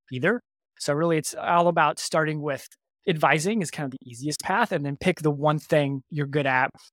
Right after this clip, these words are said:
and just start reaching out to people who you used to work with, former bosses, all of that stuff, and then see if you can get one.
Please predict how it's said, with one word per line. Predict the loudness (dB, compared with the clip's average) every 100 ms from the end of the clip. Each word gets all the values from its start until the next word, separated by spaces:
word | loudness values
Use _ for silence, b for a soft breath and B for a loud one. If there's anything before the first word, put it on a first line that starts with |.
| -8
and | -4
just | -2
start | 2 2
reaching | 2 -2 -4
out | -4 -6
to | -8
people | -8 -8 -8
who | -8
you | -6
used | -8
to | -2
work | -2 0
with, | 0 -2
former | -4 -8 0
bosses, | 0 2 -2 -6
all | -6 -8
of | -6
that | -6
stuff, | -4 -2 -2 -2
and |
then | -6
see | -6 -8
if | -8
you | -8
can | -6
get | -6
one. | -6 -4 -4